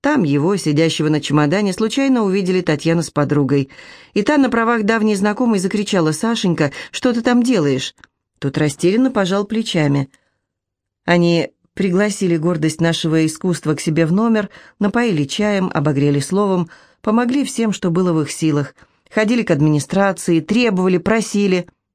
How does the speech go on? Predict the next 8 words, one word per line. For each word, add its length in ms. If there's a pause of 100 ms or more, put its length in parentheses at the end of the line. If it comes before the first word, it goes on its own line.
добились. 680 (520)
А 160
через 280
несколько 400
дней 320
и 240
их 160
ошарашили. 680